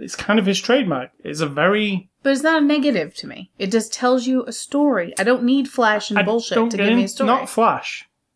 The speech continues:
Speaker 1: Just a bit, something a bit deeper than a very s-,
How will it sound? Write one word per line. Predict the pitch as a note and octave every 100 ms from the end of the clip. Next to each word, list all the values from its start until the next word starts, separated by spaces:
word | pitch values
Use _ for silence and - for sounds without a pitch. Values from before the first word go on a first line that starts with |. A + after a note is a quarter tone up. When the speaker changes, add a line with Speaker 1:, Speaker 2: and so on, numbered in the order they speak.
| _ _ _ _ _ _ _ -
Speaker 1:
Just | G3+ - -
a |
bit, | F#3 A3+
something | - A3+ A#3+ A#3
a |
bit | G3+ G3+ D#3+
deeper | G3 F#3+ F#3+ D#3+
than | C#3+ D3 D3
a | D3+ D#3
very | C#3 D#3 D#3+ D3+
s-, | -